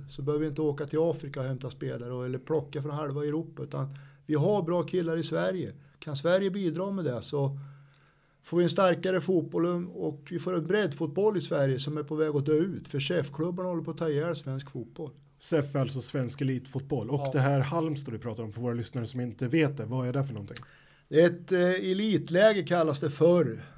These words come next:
Speaker 1: Jag vill kalla det ett utbildningsläger. Det tycker jag vi ska ta bort, för det slår ut ungdomar. De tänker så här: "Kommer jag inte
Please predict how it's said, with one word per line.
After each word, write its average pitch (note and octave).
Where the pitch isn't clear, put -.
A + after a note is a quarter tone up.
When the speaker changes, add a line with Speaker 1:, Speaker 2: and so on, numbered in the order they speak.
Speaker 1:
Jag F3
vill E3+
kalla E3
det D#3
ett D#3
utbildningsläger. D3
Det C#3
tycker E3
jag D#3
vi C#3+
ska D3+
ta D3+
bort, D3+
för C3+
det D3+
slår D#3
ut D#3+
ungdomar. C#3+
De C3+
tänker E3
så C#3
här: D3
"Kommer F#3+
jag G3
inte F3